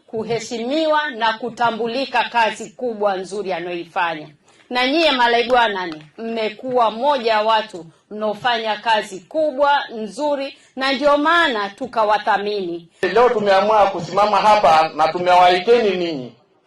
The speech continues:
Speaker 2: ili tuwaambie zile chokochoko nilizosema, nilizosema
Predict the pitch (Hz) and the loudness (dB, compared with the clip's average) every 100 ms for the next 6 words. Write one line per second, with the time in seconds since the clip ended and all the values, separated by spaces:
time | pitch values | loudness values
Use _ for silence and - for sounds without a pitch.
0 | _ _ _ _ _ _ _ _ - 214 | _ _ _ _ _ _ _ _ -8 -4
1 | 262 247 208 190 185 180 202 185 151 - | -2 0 2 6 6 4 0 -2 -2 -6
2 | _ _ _ _ _ _ _ _ _ 147 | _ _ _ _ _ _ _ _ _ -4
3 | 226 240 220 196 202 240 233 208 190 190 | 2 2 4 2 4 2 2 0 -2 -2
4 | 202 175 226 214 185 185 _ _ _ _ | -2 0 0 0 -2 -4 _ _ _ _
5 | _ _ 151 185 185 180 175 214 214 190 | _ _ -8 -4 0 2 2 2 4 4
6 | 180 165 151 | 4 2 0